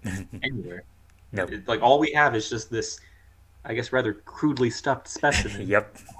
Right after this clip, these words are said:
Speaker 2: <laughs> Um, that's been around for a, wow. That's remarkable.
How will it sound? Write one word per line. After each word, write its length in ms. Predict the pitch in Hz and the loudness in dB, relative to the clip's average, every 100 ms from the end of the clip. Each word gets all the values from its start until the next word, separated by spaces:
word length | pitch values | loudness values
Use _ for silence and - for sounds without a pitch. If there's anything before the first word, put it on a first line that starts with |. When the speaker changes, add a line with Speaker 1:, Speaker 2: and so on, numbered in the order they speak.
| - | -8
Speaker 2:
<laughs> 120 | 131 - - - - 359 160 - - - - - 403 170 - - - - - | -8 -10 -20 -16 -8 -6 -6 -8 -14 -16 -14 -4 0 0 -4 -14 -20 -18 -8
Um, 380 | 117 107 104 101 - | -6 -6 -8 -12 -8
that's 200 | 104 - | -8 -6
been 140 | 113 | -6
around 280 | 107 117 110 | -2 -2 -2
for 120 | - 98 | -10 -10
a, 60 | 101 - - | -10 -14 -8
wow. 420 | 95 104 98 95 - _ - - | 2 4 4 -2 -14 _ -20 -20
That's 320 | - 262 269 - | -6 2 2 4
remarkable. 680 | 151 127 147 131 95 92 | 0 2 -2 -4 -8 -14